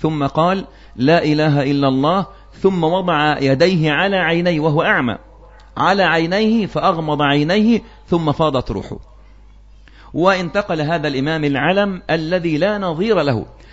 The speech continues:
حتى أن الحافظ ابن حجر رحمه الله تعالى من شدة حبه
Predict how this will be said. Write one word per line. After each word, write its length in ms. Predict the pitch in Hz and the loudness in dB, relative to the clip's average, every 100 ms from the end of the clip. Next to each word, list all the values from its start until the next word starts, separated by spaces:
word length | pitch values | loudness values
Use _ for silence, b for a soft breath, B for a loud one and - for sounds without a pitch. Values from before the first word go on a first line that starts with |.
| B B | B B
حتى 320 | 254 - 214 | 0 0 -2
أن 180 | 180 170 | 0 -2
الحافظ 500 | 151 180 190 147 139 | -2 -2 -4 -2 -2
ابن 160 | 135 | -2
حجر 360 | 135 170 170 131 | 0 0 0 -2
رحمه 360 | 127 170 151 | -2 -2 -2
الله 280 | 135 147 143 | 0 2 2
تعالى 400 | 131 131 151 147 | 2 2 2 2
من 160 | 135 135 | 0 -2
شدة 480 | - 233 208 160 156 147 | 0 0 0 -2 -2 -2
حبه 460 | 151 127 151 143 107 | -2 -2 -2 -2 -4